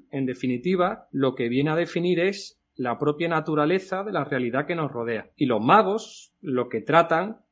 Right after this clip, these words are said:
es de imponer su propia visión de ese consenso y de esta forma determinar qué realidad va a ser la que va a existir en un momento determinado. Este conflicto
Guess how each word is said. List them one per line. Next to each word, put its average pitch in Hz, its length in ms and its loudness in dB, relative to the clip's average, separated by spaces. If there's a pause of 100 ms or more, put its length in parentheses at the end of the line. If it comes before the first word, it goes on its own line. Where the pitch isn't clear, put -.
(160)
es - 520 -2
de 143 600 2
imponer 147 920 0
su - 340 -6
propia 165 580 0 (160)
visión 156 760 -4 (260)
de 120 220 -4
ese 127 600 -4
consenso 139 840 -2
y 120 100 0
de 127 120 2
esta 135 180 2
forma 180 680 2
determinar 127 960 0
qué 170 180 2
realidad 180 640 0 (120)
va 139 220 2
a 139 60 0
ser 156 420 0
la 127 240 -4
que 117 140 -4
va 123 180 0
a 135 60 2
existir 139 760 -4
en 127 140 -2
un 135 100 4
momento 139 380 2
determinado. 107 720 -4
Este 143 640 2
conflicto 202 920 0